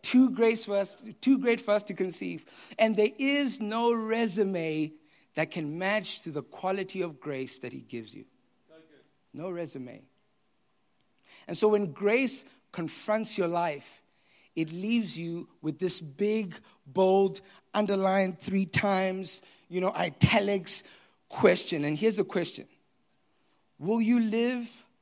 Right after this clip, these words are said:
Speaker 1: your life and make decisions based on your resume or based on his grace? Every day of your life, until you die, you will have to ask, answer that question.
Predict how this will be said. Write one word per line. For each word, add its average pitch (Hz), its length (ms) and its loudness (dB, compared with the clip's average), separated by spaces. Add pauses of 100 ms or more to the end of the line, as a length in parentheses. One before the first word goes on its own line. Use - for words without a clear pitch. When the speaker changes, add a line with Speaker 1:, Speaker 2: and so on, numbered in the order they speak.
Speaker 1:
your 170 160 -2
life 180 580 -2
and 139 220 -6
make 180 260 -4
decisions 143 800 -6 (540)
based 202 440 -4
on 165 120 -6
your 160 160 -2
resume 139 680 -6 (380)
or 120 100 -14
based 156 380 -8
on 147 60 -10
his 127 200 -10
grace? - 420 -18 (1120)
Every 220 640 -2 (300)
day 190 440 2 (160)
of 165 120 -6
your 165 120 -4
life, 160 360 -4 (400)
until 240 560 -4
you 202 160 -2
die, 165 420 0 (420)
you 180 120 -6
will 185 140 0
have 185 400 -8
to - 240 -14
ask, 170 340 -10
answer 180 300 -10
that 170 160 -12
question. - 320 -18